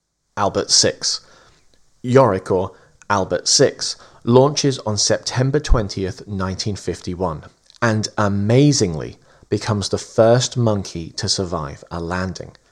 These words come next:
This success needs to be kept in context, though, as Yorick, or Albert Six, dies just two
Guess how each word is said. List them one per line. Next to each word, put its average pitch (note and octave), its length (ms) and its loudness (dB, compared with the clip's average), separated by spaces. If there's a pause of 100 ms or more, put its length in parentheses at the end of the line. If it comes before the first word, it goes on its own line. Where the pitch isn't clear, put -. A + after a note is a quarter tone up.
(760)
This C3 320 4
success - 520 6
needs A2+ 220 0
to G#2+ 80 -6
be G#2 100 0
kept - 320 -2
in F#2 220 -4 (100)
context, G#2 500 -2
though, F2 160 0
as E2 220 -6 (400)
Yorick, A#2 440 6
or E2+ 200 -4 (220)
Albert - 340 -4
Six, - 420 0 (560)
dies A#2+ 640 2
just - 320 -4
two A#2+ 300 4